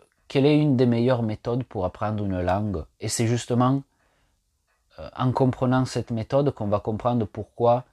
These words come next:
cette catégorie est tellement difficile à étudier comme langue. En fait, la, la meilleure méthode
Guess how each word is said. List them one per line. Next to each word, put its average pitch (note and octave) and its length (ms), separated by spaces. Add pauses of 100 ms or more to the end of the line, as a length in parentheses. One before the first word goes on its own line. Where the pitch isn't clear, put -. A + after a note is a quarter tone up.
cette - 300
catégorie A2 580
est - 140
tellement B2+ 300
difficile A#2 920
à F#2 140
étudier F2 480 (340)
comme F#2+ 240
langue. F#2 380 (1900)
En A#2+ 40
fait, - 240
la, A#2+ 240
la A#2 140
meilleure C3+ 380
méthode B2 580